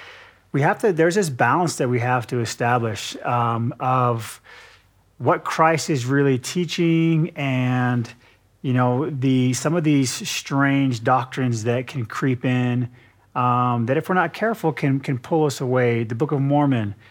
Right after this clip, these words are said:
in Second Nephi thirty-one talks about the doctrine of Christ, you know, and some of those, as we talked about earlier, those ordinances, uh, of the gospel, faith, repentance, baptism. What are some of your thoughts on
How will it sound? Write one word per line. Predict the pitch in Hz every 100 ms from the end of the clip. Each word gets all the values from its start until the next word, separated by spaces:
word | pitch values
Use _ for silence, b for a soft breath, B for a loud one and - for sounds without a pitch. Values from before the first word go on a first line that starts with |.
| b b _
in | 135
Second | 123 143 135
Nephi | 131 131 127
thirty-one | 117 135 120 127 123 117
talks | - 135 117
about | 110 120 123 127
the |
doctrine | 120 139 127 123 131
of | 117 -
Christ, | - 123 113 107 - -
you | 127
know, | 113 110
and | 110
some | - 123
of |
those, | 120 117 110 -
as | 120
we | 120
talked | - 123
about | 120
earlier, | 120 156 165 120 113 113 B B B B B _
those | 160 147
ordinances, | - 143 143 139 123 131 123 117 - - -
uh, | 143 123 117 123
of | 135 120
the |
gospel, | 120 117 120 - 120 110 107
faith, | - - 120 120 117 - B B _ -
repentance, | 117 131 113 127 120 107 -
baptism. | 131 120 113 131 113 117 123
What | 160
are | 226
some | - 190
of | 151
your | 139
thoughts | 123 135 131 127
on | - 127 123 117